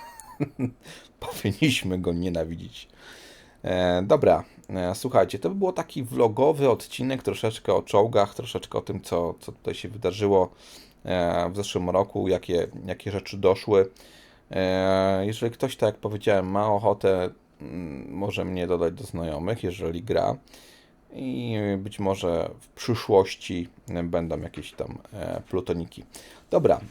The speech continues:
e, to by było, e, na tyle. E, jeżeli macie jakieś pytania, co, jeśli chodzi o grę i tak dalej, e, to już mówię tak z góry, że w grę nie warto, bo dużo czasu stracicie.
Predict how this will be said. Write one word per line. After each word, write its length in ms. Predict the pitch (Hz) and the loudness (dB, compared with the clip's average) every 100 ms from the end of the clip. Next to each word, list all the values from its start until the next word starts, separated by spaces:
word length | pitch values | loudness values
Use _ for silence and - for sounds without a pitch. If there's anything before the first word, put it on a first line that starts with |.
| 98 | 0
e, 260 | 92 92 | 4 4
to 160 | 95 98 | 2 2
by 120 | 156 | 2
było, 400 | 123 120 113 107 117 110 | 4 10 10 10 4 -6
e, 320 | 104 101 95 | -2 0 0
na 140 | 98 101 | 2 2
tyle. 360 | 104 85 101 143 _ - - - | 4 6 4 4 _ -20 -18 -8
E, 480 | 87 85 85 85 90 | -6 -4 -2 -2 -4
jeżeli 340 | 101 107 98 | -4 -2 0
macie 260 | 101 98 92 | 0 0 -2
jakieś 200 | - 87 | -4 -8
pytania, 480 | - - 87 85 85 | -10 -2 -2 0 -6
co, 420 | - 85 90 87 - | -4 -4 -4 -6 -8
jeśli 280 | - - | -10 -12
chodzi 240 | 101 95 87 | -10 -6 -4
o 80 | 85 | -4
grę 320 | 104 85 85 | 0 2 2
i 40 | |
tak 180 | 85 - | 0 -6
dalej, 420 | 90 82 80 - - - - - - - _ | -2 0 0 -4 -10 -20 -20 -20 -20 -20 _
e, 380 | - 82 82 87 - | -8 -6 -4 -6 -4
to 120 | - | 2
już 140 | 139 120 | 4 4
mówię 320 | 110 101 90 | 2 0 0
tak 220 | 85 90 | -2 -4
z 60 | 92 | -4
góry, 200 | 95 87 | -2 -2
że 260 | - 95 - - - | -2 -6 -8 -12 -12
w 200 | 101 104 | -10 0
grę 160 | 117 | 2
nie 140 | 120 143 | 2 4
warto, 320 | 160 143 117 | 2 4 0
bo 140 | 110 | 0
dużo 300 | 110 117 135 | -2 -2 -2
czasu 280 | 127 135 131 | -2 -2 -2
stracicie. 640 | 123 117 123 113 - 110 | -2 -2 -2 -2 0 0